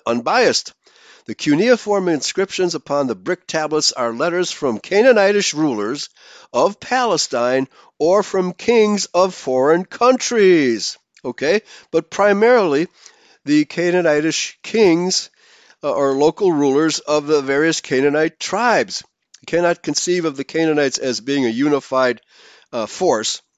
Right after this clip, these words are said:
They were, you know, fighting amongst themselves, uh, very often as well.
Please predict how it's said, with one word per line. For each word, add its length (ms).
They 200
were, 280
you 100
know, 200
fighting 360
amongst 280
themselves, 600
uh, 240
very 280
often 340
as 120
well. 420